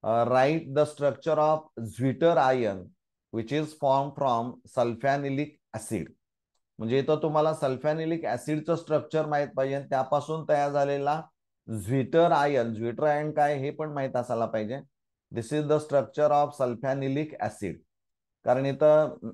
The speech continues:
एन कडं लोन पेअर आहे आणि इथं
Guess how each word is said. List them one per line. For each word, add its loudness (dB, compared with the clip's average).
एन 0
कडं 2
लोन 4
पेअर 2
आहे -2
आणि -2
इथं 2